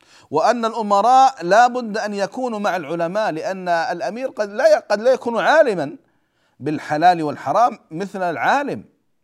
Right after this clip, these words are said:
ولذلك الأمراء لما يكون عندهم العلماء يفتونهم هذا صح وهذا خطأ وهذا حلال وهذا حرام، وعلى ضوء هذا العلم يتم اتخاذ القرار وتسييس الناس وإدارة أمورهم.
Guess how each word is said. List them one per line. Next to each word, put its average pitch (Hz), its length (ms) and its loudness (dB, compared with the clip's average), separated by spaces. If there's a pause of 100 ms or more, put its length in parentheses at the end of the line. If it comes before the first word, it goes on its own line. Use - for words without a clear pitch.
(760)
ولذلك 160 360 -8
الأمراء 139 440 -4
لما 123 220 -8
يكون 139 240 -12
عندهم 127 300 -12
العلماء 117 720 -10
يفتونهم 117 480 -10
هذا 107 140 -12
صح - 300 -10
وهذا 98 200 -14
خطأ 156 280 -8
وهذا 110 240 -8
حلال 147 320 -4
وهذا 117 200 -6
حرام، 185 380 -4 (460)
وعلى 143 640 -2
ضوء 220 360 2
هذا 254 320 2
العلم 240 440 -2
يتم 196 300 -6
اتخاذ 165 460 -8
القرار 160 600 -2
وتسييس 175 1200 -6
الناس 156 420 -4
وإدارة 170 640 -4
أمورهم. 220 540 -8